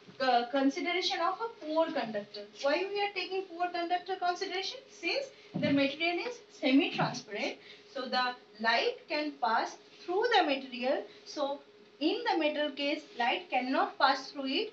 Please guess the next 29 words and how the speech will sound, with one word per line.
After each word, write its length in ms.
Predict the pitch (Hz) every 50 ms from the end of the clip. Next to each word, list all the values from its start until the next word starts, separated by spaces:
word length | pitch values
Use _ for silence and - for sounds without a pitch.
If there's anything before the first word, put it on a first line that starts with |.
| - - -
So 200 | - - 277 262
that's 360 | 214 - - - - - - 349
why 320 | 339 311 302 302 311 - - - - -
we 200 | 349 359 349 359 349
have 200 | - 269 294 - -
to 120 | - 427 427
consider 540 | 381 339 330 302 320 349 262 294 285 294 294 - - - - - - 214
this 200 | 285 381 415 - 339 -
as 180 | 208 226 220 240
a 160 | 277 381 - - - - - - 311 320
poor 180 | 339 370 370
conductor, 480 | 339 311 262 254 233 233 233 233 - 339 339 - -
as 220 | 233 277 359 381 - -
the 100 | 381 359
light 340 | 339 262 247 254 - - -
can 200 | 269 269 311 -
pass 240 | - 277 226 233 -
through 180 | - 254 233 214
it. 180 | 196 185 185 - - -
For 160 | 277 277 277
metal, 300 | 269 311 339 - - 440 480 480 -
it 160 | 330 339 - -
cannot 460 | 277 226 226 226 226 226 220 - -
pass. 260 | 202 190 202 - - - - - - - -
So 80 | 285 269
metal 320 | 262 302 349 - 403 415
is 180 | 403 392 381 381
a 100 | 392 392
conductor 480 | 311 285 277 285 311 359 330 - 440